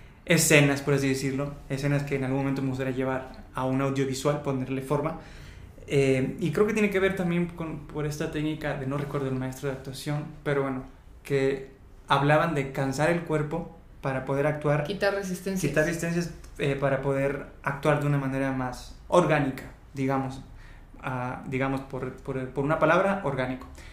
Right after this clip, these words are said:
Speaker 1: Eh, y claro, entiendo, en algún momento trabajé con algún director donde nos ponía unas friegas físicas antes de empezar a ensayar,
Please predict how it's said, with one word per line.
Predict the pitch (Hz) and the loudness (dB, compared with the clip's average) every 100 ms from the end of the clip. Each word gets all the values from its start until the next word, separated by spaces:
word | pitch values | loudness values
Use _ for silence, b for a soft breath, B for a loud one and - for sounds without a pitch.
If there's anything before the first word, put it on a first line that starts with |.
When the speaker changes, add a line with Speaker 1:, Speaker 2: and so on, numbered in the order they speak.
| B B B - | B B B 0
Speaker 1:
Eh, | 151 147 | 4 6
y | 143 | 6
claro, | 143 170 143 | 6 6 6
entiendo, | 131 151 151 131 131 | 4 4 4 2 0
en | |
algún | 131 143 | -2 0
momento | 147 147 147 147 135 135 | 2 2 0 -2 -2 -2
trabajé | 135 131 139 | -2 -2 -2
con | 135 | -2
algún | 131 | 0
director | 135 135 143 143 | -2 -2 -2 0
donde | 147 135 | 0 0
nos | 131 | -2
ponía | 131 139 135 | -4 -2 -2
unas | 135 139 135 | -2 -4 -4
friegas | 147 139 143 139 | 0 2 2 0
físicas | 147 143 143 143 143 | -4 -4 -4 -4 -2
antes | 143 151 139 | -4 -2 -2
de | 139 135 - | -2 -6 -8
empezar | 135 135 135 | -8 -6 -6
a | 139 | -4
ensayar, | 139 139 143 | -2 0 -2